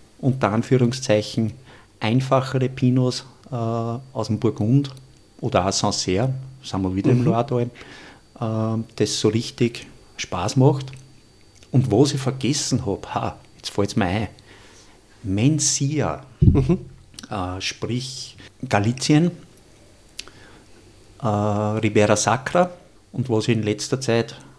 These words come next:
Speaker 1: äh, wiederum sehr, sehr gern trinke, sind die, äh, Weine aus, äh, Teneriffa. Listan Blanco, Listan Negro und wie die Rebsorten alles
Speaker 2: Mhm.
Speaker 1: alle heißen.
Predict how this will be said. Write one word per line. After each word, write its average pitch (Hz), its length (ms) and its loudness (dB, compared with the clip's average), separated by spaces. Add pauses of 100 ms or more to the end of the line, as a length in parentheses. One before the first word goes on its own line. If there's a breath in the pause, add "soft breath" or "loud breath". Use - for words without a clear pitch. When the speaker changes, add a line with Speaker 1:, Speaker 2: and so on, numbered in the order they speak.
(160)
Speaker 1:
äh, - 40 -14
wiederum 117 920 -2
sehr, 107 260 0
sehr 120 160 -2
gern 107 300 0
trinke, 123 300 0
sind 107 280 0 (180)
die, 110 360 2 (840 loud breath)
äh, - 40 -8
Weine 107 960 0
aus, 110 340 2 (320)
äh, - 380 -6 (220)
Teneriffa. 104 600 2 (1300 loud breath)
Listan 113 320 0
Blanco, 110 400 -2
Listan 110 380 0 (280)
Negro 110 540 2 (360)
und 131 160 -8
wie 110 60 -6
die 113 100 -2
Rebsorten 123 560 -4
alles 107 260 -6 (280)
Speaker 2:
Mhm. 151 220 6
Speaker 1:
alle 107 180 2
heißen. 104 320 -6